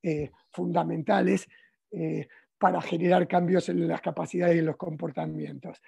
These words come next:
Entonces, eh, ¿cómo lo trabajo? Eh, primero con un equipo de trabajo y segundo, eh, apasionándonos tanto como nos apasionamos en la técnica, en la táctica, en la parte física. Y que,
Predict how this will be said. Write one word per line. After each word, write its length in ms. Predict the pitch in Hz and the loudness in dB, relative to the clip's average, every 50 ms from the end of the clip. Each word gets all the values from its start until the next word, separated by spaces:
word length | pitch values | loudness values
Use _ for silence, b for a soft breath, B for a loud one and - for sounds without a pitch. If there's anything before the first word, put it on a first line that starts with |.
| B B B B B B | B B B B B B
Entonces, 520 | - 190 165 - 202 196 - 208 196 190 b b b b b b _ _ | -2 0 2 4 4 4 6 4 4 4 b b b b b b _ _
eh, 460 | - 196 175 170 170 170 170 165 151 - _ _ _ _ _ | 0 2 4 4 4 2 2 0 -2 -6 _ _ _ _ _
¿cómo 220 | - 202 208 240 240 | -2 0 2 2 2
lo 120 | 220 220 | 0 -2
trabajo? 640 | - 208 190 180 190 220 226 - - 247 240 233 233 b b b b b | -2 -2 0 0 2 0 0 0 0 0 0 0 -4 b b b b b
Eh, 160 | - - 185 170 | -6 -4 -4 -4
primero 460 | - - 180 180 160 185 208 247 240 | -4 -2 -2 0 2 2 2 2 2
con 180 | 240 190 180 | 0 -2 -2
un 100 | 175 185 | -2 -2
equipo 300 | 185 175 - 185 - 170 | -2 -2 -4 -6 -6 -4
de 80 | 170 165 | -6 -6
trabajo 560 | 160 - 151 139 - - - - - - - _ _ _ _ _ _ _ | -6 -8 -10 -10 -10 -10 -12 -14 -16 -20 -20 _ _ _ _ _ _ _
y 120 | - 180 | -4 -4
segundo, 720 | - - - 175 165 202 240 240 226 190 220 226 - - _ _ _ _ _ _ _ - | -2 -4 -4 -2 0 0 2 2 2 2 0 0 -2 -4 _ _ _ _ _ _ _ -4
eh, 300 | 190 175 170 170 - - | -2 0 0 -2 -2 -2
apasionándonos 1000 | - 185 - - 175 175 - - - - 185 208 226 226 226 220 214 196 - - _ _ | -2 -2 0 0 -2 -4 -4 -4 -4 -2 0 0 0 2 0 0 0 -2 -4 -6 _ _
tanto 580 | - 254 269 254 277 - - 294 262 - _ _ _ _ _ _ _ _ _ _ | 2 2 2 0 -2 -2 -2 -2 -2 -4 _ _ _ _ _ _ _ _ _ _
como 240 | - 202 190 185 | -2 0 2 2
nos 160 | 175 170 - 185 | 0 0 -2 -4
apasionamos 600 | 165 - 180 - - 156 175 185 190 196 - - | -4 -4 -6 -6 -6 -4 -4 -2 -2 -2 -4 -4
en 100 | 165 160 | -6 -8
la 120 | 160 156 | -8 -6
técnica, 480 | - - 196 202 185 185 196 196 - 196 | -4 -2 -2 -2 -2 -2 -2 -2 -2 -4
en 60 | 165 | -6
la 100 | 160 160 - | -8 -8 -6
táctica, 420 | - 190 185 - - 180 160 180 | -4 -4 -4 -4 -6 -8 -6 -6
en 60 | 165 | -6
la 80 | 160 151 | -6 -6
parte 280 | 143 160 147 143 156 - | -8 -10 -10 -10 -12 -12
física. 540 | - - - - - - 139 - 135 135 b b b b b b b b b _ | -10 -12 -12 -12 -12 -12 -10 -10 -10 -10 b b b b b b b b b _
Y 140 | - 196 175 | -2 -2 -2
que, 420 | - - 170 170 175 175 175 170 | 0 -2 -2 -2 -2 -2 -2 -4